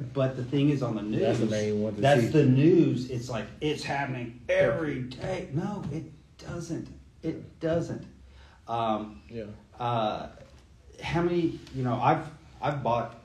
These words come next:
Speaker 1: Christmas for, uh,
Speaker 2: A whole community, probably.
Speaker 1: for, for families and stuff. And, and I love his mom about it because she's like, I come home and she's like, "What's going on?"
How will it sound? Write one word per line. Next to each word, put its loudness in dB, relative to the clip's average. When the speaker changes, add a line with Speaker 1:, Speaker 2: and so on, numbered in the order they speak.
Speaker 1:
Christmas -4
for, -8
uh, -12
Speaker 2:
A -14
whole -6
community, -12
probably. -14
Speaker 1:
for, -4
for -4
families -2
and -14
stuff. -10
And, -2
and -4
I -2
love 0
his -4
mom 0
about -12
it -18
because -10
she's -8
like, -12
I -6
come -2
home -2
and 0
she's -8
like, -12
"What's -8
going -6
on?" -6